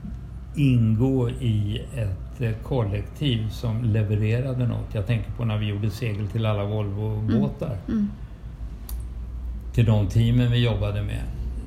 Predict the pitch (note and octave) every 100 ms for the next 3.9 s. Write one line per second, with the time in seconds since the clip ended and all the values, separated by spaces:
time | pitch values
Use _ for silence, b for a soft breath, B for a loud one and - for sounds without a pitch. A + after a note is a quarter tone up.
0 | - - - A#2+ A#2+ E3 B2 B2+ C#3 C#3+
1 | B2 - A#2+ A#2 A#2 A2+ G#2 F#2+ C#3 E3+
2 | B2 A2+ G#2+ G2+ G#2 G2+ G2+ G2 G2+ -
3 | A2 G#2 F3+ A#2+ G2+ - - A3